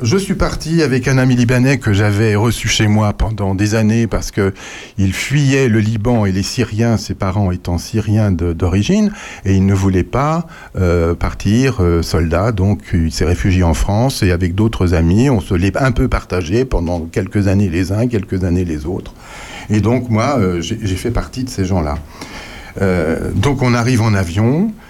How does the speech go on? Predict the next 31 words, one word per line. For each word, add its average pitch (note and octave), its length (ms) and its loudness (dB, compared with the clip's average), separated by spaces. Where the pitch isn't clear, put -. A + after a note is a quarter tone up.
C'est - 220 0
très C3 260 2
émouvant A#2+ 540 4
de G2 80 0
voir G#2 260 0
cette - 300 -4
terre D#3 340 0
parce G2+ 240 -4
que, F2+ 220 0
bon, G#2 500 2
euh, E2 80 0
voilà, D#2+ 320 0
on A2 140 2
arrive F#2+ 260 0
de G2 140 2
nuit, G2+ 580 4
euh, F2 180 -2
il E2 80 -8
y - 40 -8
a F2 40 -2
des F2+ 140 -4
petites - 320 -6
lumières G2 300 2
dans F#2 100 2
la F2+ 140 2
montagne, G2+ 680 2
enfin, F2 280 -4
et F2 80 -6
cetera, F2 440 -4
on G2 140 0
arrive. G#2 380 0